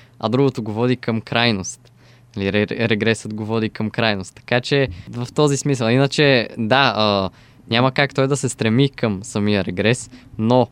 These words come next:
това, а, например, ако се стреми към канибализма,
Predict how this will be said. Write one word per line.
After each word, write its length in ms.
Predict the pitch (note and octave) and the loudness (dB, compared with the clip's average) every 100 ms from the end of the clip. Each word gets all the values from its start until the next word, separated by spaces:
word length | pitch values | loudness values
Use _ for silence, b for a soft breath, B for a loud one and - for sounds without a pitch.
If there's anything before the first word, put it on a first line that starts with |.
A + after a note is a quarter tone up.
| b b - - | b b -20 -8
това, 480 | G#2+ F#2+ B2 C#3 C3 - - | -6 2 4 4 0 -8 -16
а, 440 | - A2 G#2+ G2+ - - - | -2 0 2 0 -6 -14 -6
например, 400 | A#2 - D3 D3 | -4 0 2 2
ако 160 | A#2+ | 0
се 120 | - G#2+ | -6 -8
стреми 320 | - A#2+ E3 | -2 0 0
към 240 | F#3 D#3+ | 2 0
канибализма, 800 | C3 A#2 G2+ F#2+ F#2 F#2 G2+ C#3+ | 0 0 0 0 0 0 0 -2